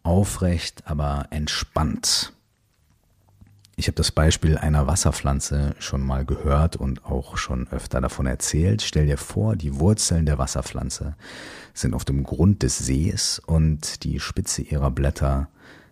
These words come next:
sind an der Wasseroberfläche. Diese Pflanze wird vom Boden bis zur Wasseroberfläche ziemlich aufrecht im See stehen.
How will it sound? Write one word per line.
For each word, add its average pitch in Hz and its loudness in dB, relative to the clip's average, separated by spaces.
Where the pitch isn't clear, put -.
sind 69 2
an 71 2
der 67 4
Wasseroberfläche. 73 0
Diese 87 2
Pflanze 78 2
wird 78 0
vom 73 -2
Boden 104 2
bis 98 0
zur 82 0
Wasseroberfläche 78 -2
ziemlich - -2
aufrecht - -2
im 85 2
See 76 2
stehen. 65 -4